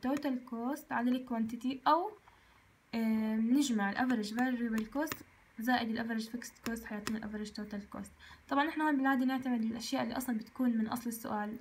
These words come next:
على أساس فيما لو، يعني إحنا هون بهاي الطريقة إذا كان معطينا بالسؤال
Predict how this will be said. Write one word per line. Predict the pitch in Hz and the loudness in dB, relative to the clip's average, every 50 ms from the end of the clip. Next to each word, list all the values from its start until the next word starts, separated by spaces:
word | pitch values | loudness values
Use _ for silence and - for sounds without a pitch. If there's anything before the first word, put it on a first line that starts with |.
| - - | -10 -8
على | 226 - | -6 -4
أساس | - 247 277 269 262 - | -4 -2 -2 -2 -2 -2
فيما | - 269 269 254 254 247 | 0 0 2 2 4 4
لو، | 247 233 208 190 - - - - - - - - - - | 4 4 2 0 -4 -10 -18 -20 -20 -20 -20 -14 -8 -4
يعني | 208 208 | -2 -2
إحنا | 247 - 269 247 254 | 0 2 4 4 4
هون | 233 220 | 4 4
بهاي | 226 240 247 | 2 2 0
الطريقة | 247 - 247 214 220 220 220 - 226 | 0 0 0 0 0 -2 -4 -4 -6
إذا | 202 214 | -4 -4
كان | 214 - 254 247 | -2 0 2 4
معطينا | 247 226 240 254 240 220 | 4 4 2 0 0 0
بالسؤال | 208 220 - - - - 208 202 202 | 0 -2 -4 -6 -4 -4 -2 -2 -2